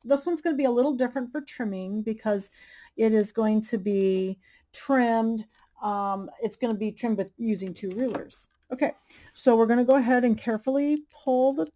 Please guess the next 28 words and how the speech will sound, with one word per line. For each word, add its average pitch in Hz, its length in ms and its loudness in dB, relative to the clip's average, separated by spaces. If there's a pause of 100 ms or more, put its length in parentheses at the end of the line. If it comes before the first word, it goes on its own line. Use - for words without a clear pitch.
(120)
Mylar. 233 420 2
Just 254 200 -4
don't 320 240 -2
pull 320 160 -2
too 320 240 0
hard. 208 400 2 (260)
It 254 140 -8
should - 180 -14
come 262 160 -2
off 240 240 0
fairly 233 300 0
easily. 220 580 -2 (1300)
With 233 160 -2
all 240 80 2
the 226 100 6
needle 226 280 6
penetrations, 202 760 -2
it 196 100 -6
usually 196 280 -4
comes 202 240 -8
off - 160 -6
pretty - 260 -8
easily. - 320 -8 (1900)
All 214 120 -8
the 247 80 -4
way 294 120 -2
around. 294 720 0 (3750)
Like 220 400 -8